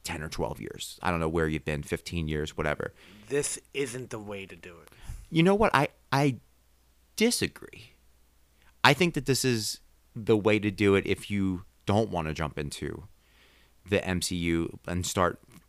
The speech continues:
Speaker 1: you know, from Cap one, Iron Man, and so on, but you wanna get the taste of the M C U and see what Marvel productions are like. Because this is a six, eh, probably, like, four and a half hour movie.
Speaker 2: Oh, no. It's, you know,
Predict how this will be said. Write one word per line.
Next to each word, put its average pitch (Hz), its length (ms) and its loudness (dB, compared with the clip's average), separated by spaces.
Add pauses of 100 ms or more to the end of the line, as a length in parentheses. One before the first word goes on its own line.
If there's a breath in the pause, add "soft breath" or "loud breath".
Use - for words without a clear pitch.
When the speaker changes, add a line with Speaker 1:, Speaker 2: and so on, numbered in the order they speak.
(140)
Speaker 1:
you 101 160 -2
know, 76 240 -2 (920)
from 82 340 2
Cap 85 360 2
one, 82 280 2
Iron 78 240 2
Man, 76 160 -2
and 71 140 -8
so 101 240 2
on, 69 200 -4 (400 soft breath)
but 104 140 0
you 101 100 2
wanna 92 240 2
get 87 160 0
the 90 80 -4
taste - 480 -2
of 80 80 -4
the 82 140 -4
M 80 120 -4
C 85 140 -4
U 78 220 0
and 78 220 -6
see - 260 -2
what 80 180 2
Marvel 82 640 0 (340 soft breath)
productions 85 540 -2
are 57 140 -6 (120)
like. - 280 -18 (200)
Because 107 200 4
this - 180 2
is - 100 -2
a 78 220 -2 (340 soft breath)
six, - 400 0 (100)
eh, 156 340 0 (120)
probably, 98 180 6
like, 76 120 0
four 92 160 2
and 80 60 2
a 78 80 -2
half 71 140 -2
hour 67 180 0
movie. 76 440 -4 (880 loud breath)
Speaker 2:
Oh, 233 160 6
no. 104 400 0
It's, 143 300 0
you 156 180 -10
know, 92 260 -12